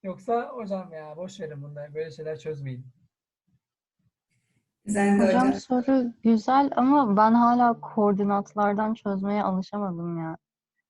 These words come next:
Speaker 3: O biraz koordinatları belirlemek başta zor geliyor.
Speaker 1: İşte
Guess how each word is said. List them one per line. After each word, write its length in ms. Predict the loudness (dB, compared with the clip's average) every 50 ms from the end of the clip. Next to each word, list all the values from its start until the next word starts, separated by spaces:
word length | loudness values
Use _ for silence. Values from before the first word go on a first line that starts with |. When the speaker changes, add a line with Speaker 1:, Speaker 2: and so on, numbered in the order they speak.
| _ _ _ -4
Speaker 3:
O 140 | -2 0 0
biraz 380 | 2 2 2 2 0 -2 -6 -12 -16 -20 _ _ _
koordinatları 640 | -10 -6 -4 0 0 0 0 0 0 0 0 0 0
belirlemek 580 | 0 0 0 0 -2 -2 -2 -4 -6 -6 _
başta 520 | -6 -6 -6 -10 _ _ -4 -4 -4 -4 -6 _ -10
zor 340 | -6 -4 -4 -2 -2 -2
geliyor. 300 | -4 -4 -4 -6 -6 -8 -10 -12 _ _ _ _ _ _ _ _ _ _ _ _ _ _ _ _
Speaker 1:
İşte 280 | -14 -14 -12 -10 -10